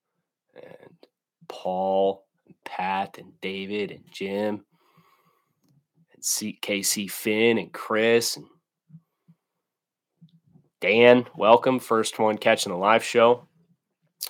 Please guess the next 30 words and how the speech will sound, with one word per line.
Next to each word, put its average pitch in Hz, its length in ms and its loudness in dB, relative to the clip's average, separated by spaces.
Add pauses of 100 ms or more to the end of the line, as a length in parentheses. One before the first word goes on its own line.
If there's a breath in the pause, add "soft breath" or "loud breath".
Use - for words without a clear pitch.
(140)
Uh, 113 200 2
Gavin, 143 420 6
do 127 100 -4
you 127 120 -2
think 104 260 -4
Austin 123 420 2
Jackson 110 380 -4
can 104 140 -8
actually 104 260 -4
do 104 100 -10
something 101 300 -4
in 95 80 -6
the 92 60 -8
McDaniel 92 520 -6
offense? 92 300 -8
If 95 100 -14
you 110 80 -2
missed 127 220 4
yesterday's 117 400 2
show, 113 240 -2
Gavin, 113 300 2
I 101 60 -2
talked 107 260 -2
offensive 98 440 -4
line 95 280 -4
and, 92 100 -10
and 95 220 -10
did 98 160 -10 (100)
project 92 560 -6 (600)
him 87 420 -6